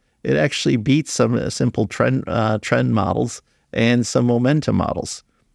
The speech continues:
Now, I'm not say-, saying that everybody should now go out and use,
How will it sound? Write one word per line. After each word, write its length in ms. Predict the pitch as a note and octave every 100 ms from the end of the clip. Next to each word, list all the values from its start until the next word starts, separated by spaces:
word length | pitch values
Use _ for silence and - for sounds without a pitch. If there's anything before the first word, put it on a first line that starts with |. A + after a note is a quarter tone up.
| _
Now, 300 | - A2+ G2 - _ _ _ _ _ C#3+
I'm 100 | D3+
not 160 | C3+
say-, 240 | - C#3 B2+
saying 280 | - B2+
that 120 | A2+ B2
everybody 340 | C3 C3+ B2+
should 200 | - A2
now 160 | A#2+ A#2
go 240 | B2+ B2
out 180 | A#2 A#2
and 180 | A2+ G#2+
use, 400 | A2+ A#2 G2+